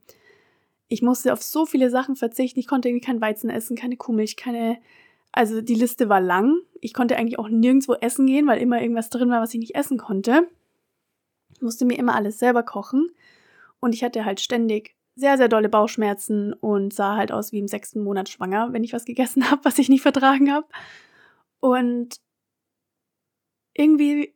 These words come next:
jetzt, wenn ich so zurückschaue, war das halt diese innere Stimme, die halt immer lauter wurde,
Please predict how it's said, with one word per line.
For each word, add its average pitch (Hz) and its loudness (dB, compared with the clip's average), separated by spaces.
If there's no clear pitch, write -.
jetzt, 254 0
wenn 233 -2
ich 233 -4
so 226 -8
zurückschaue, 226 -2
war 220 0
das 226 -6
halt 214 -4
diese 220 -2
innere 269 2
Stimme, 254 2
die 226 -4
halt 214 -4
immer 240 2
lauter 226 0
wurde, 208 0